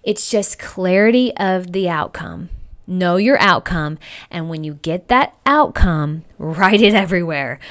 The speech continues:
Like, create a digital vision board. Put sticky notes on your mirror, on your fridge, anywhere you can see it, as an alarm on your phone even. I do that.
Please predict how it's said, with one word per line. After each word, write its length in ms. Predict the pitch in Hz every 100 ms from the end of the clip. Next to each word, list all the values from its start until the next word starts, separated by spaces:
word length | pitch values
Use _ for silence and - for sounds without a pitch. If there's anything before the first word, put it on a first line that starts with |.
| -
Like, 100 | -
create 380 | - 190 202 254
a 80 | 294
digital 440 | 226 226 233 247
vision 360 | 226 208 196 185
board. 320 | 156 131 135 - - _
Put 160 | 233
sticky 520 | - - - 269 285
notes 200 | 285 277
on 140 | 269 247
your 100 | 254
mirror, 460 | 254 262 277 262
on 120 | 220 214
your 120 | 226
fridge, 680 | - - 262 285 262 214 - -
anywhere 400 | 277 339 330 320
you 200 | 262 262
can 220 | 254 226
see 400 | - - 285 277
it, 220 | 160 -
as 160 | - 240
an 140 | 269
alarm 420 | 277 269 226 262 285
on 120 | 262
your 140 | 240
phone 480 | 214 - 220 262 294
even. 280 | 226 170 165
I 160 | 180
do 180 | 247 190
that. 500 | 151 208 196 175 208